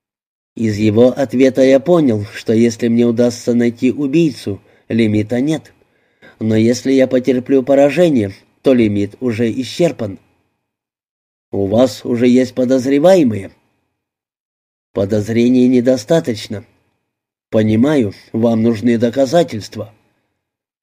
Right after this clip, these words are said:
«Хм, мне придется действовать как браконьеру». «Что вы имеете в виду?»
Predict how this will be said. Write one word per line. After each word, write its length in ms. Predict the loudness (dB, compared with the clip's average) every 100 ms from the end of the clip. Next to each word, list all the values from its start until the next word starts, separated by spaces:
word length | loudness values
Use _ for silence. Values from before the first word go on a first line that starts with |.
| -2
«Хм, 280 | 0 0 -8 _ -20 -8
мне 340 | 0 2 2 0
придется 560 | 0 2 0 0 -2
действовать 680 | 0 -2 -4 -4 -4 -2 -2
как 180 | -4 -2
браконьеру». 760 | -2 0 0 2 2 0 -4 -12 _ _ _ _ _ _ _
«Что 360 | -20 0 4 4
вы 220 | 2 0
имеете 440 | 0 0 -2 -2 -4
в 80 |
виду?» 440 | -2 -2 0 -2